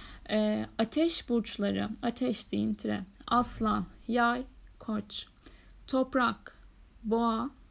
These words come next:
Başak, Oğlak, Hava, Terazi, İkizler, Kova, Su, Yengeç, Akrep, Balık. Bunlar astrolojide dört elemente göre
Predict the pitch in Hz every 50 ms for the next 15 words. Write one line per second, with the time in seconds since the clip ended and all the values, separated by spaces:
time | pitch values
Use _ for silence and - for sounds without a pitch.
0 | - - - - - - - - - - - 220 208 - - - 208 240 - -
1 | - - - - - _ - - 214 214 208 196 185 180 185 - - - - -
2 | - - - - - - - - - - 254 254 247 240 214 202 190 - - -
3 | - - - - - 240 233 233 226 233 233 226 202 202 196 220 - - 240 220
4 | - - 233 220 208 214 220 220 226 240 269 262 - - 220 214 196 190 190 185
5 | - - - - - - - - - - - 277 254 269 277 - - - - -
6 | - - - - - - - 254 262 254 254 247 220 208 202 - - - - -
7 | - - - - - 240 233 - - 240 269 269 - - - - - - - -
8 | 214 196 190 - - - - - - - - - - - - - - - - -
9 | - - - - - - - - - - - - 277 262 262 247 240 247 277 277
10 | - - - - - - - - - - 269 277 277 - - 233 220 208 208 202
11 | 190 208 190 202 214 247 269 269 226 214 220 262 254 233 233 233 247 - - -
12 | - - 247 247 247 247 233 233 233 226 214 214 - 202 190 185 202 240 233 214
13 | 214 214 220 269